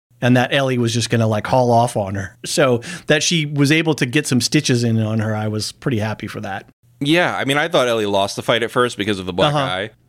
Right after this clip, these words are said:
Speaker 2: And
Speaker 1: Yeah.
Speaker 2: then I heard about Bethany, and I said, "Oh, well, you know what? You can win by a smaller margin."
Speaker 1: Yep. <laughs> She's in the infirmary.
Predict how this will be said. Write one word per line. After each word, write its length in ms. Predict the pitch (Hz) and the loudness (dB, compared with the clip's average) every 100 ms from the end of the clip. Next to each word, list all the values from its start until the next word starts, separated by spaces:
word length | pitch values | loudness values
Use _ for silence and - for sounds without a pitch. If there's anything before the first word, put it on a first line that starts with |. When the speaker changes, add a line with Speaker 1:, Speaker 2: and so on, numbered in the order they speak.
| _ | _
Speaker 2:
And 100 | 95 | 0
Speaker 1:
Yeah. 120 | 131 | 0
Speaker 2:
then 100 | 98 | 0
I 140 | 92 92 | -2 0
heard 200 | 104 98 | 0 2
about 300 | 92 92 101 | 0 -2 0
Bethany, 320 | 117 101 90 | -2 -2 -4
and 100 | 87 | -4
I 40 | |
said, 140 | 85 92 | -4 0
"Oh, 100 | 120 | 0
well, 320 | 170 135 156 - | 2 0 -2 -2
you 100 | 101 | 0
know 140 | 117 | 2
what? 320 | 127 143 - - _ _ _ | 2 2 0 -10 _ _ _
You 160 | 117 | -2
can 260 | 120 151 135 | 0 0 2
win 480 | 143 156 165 165 160 _ - | 4 4 2 -2 -6 _ -20
by 240 | 160 127 | -2 0
a 180 | 139 139 | 2 0
smaller 400 | 127 156 151 156 | -2 0 2 4
margin." 540 | 151 170 165 151 160 175 _ _ | 4 2 2 0 -2 -8 _ _
Speaker 1:
Yep. 300 | 139 185 - - - | 2 2 -2 -6 0
<laughs> 680 | 208 - 226 - - _ _ | -2 0 -4 -6 -6 _ _
She's 280 | - 170 190 | 0 2 2
in 100 | 185 | 2
the 100 | 170 | 2
infirmary. 600 | 156 185 180 127 113 110 | 2 2 2 0 -2 -6